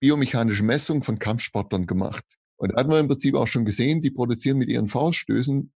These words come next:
Fußtritten Tonnen an Kräften, aber in den Klöstern, man sieht alles, aber kein Kraftraum.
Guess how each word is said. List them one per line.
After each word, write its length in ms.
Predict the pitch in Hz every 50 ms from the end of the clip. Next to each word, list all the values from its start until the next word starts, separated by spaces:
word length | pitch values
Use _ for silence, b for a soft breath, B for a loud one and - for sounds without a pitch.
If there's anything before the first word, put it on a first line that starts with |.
| _ _ _
Fußtritten 720 | - - 156 180 - - - 107 101 101 - 165 180 b b b b b b _ _
Tonnen 440 | - - - 151 180 175 143 117 101
an 200 | - 104 104 101
Kräften, 600 | - - 120 123 - - - _ 170 208 233 - _ _ _ _
aber 460 | 110 104 113 127 143 160 - 156 - - _
in 120 | _ 123 117
den 140 | 110 107 101
Klöstern, 580 | 110 107 113 135 135 - 147 156 165 - - _
man 120 | 113 104
sieht 220 | 101 - 131 - -
alles, 280 | - 110 113 123 123
aber 200 | - - 117 117
kein 200 | - - 120 117
Kraftraum. 600 | - 160 175 - - - 95 87 87 90 95 -